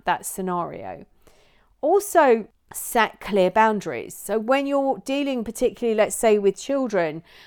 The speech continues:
um, have this, these set dates and times so you know what, when, uh, pick up and drop off is, where it's gonna happen, whether you're gonna take it in turns,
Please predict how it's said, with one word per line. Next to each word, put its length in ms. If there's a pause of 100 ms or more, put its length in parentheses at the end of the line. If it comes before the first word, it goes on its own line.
(140)
um, 300 (140)
have 500
this, 360 (280)
these 260
set 400
dates 400
and 160
times 540
so 180
you 240
know 360 (280)
what, 340
when, 460
uh, 200
pick 300
up 220
and 100
drop 380
off 240
is, 340
where 280
it's 180
gonna 220
happen, 720
whether 260
you're 180
gonna 140
take 300
it 60
in 180
turns, 920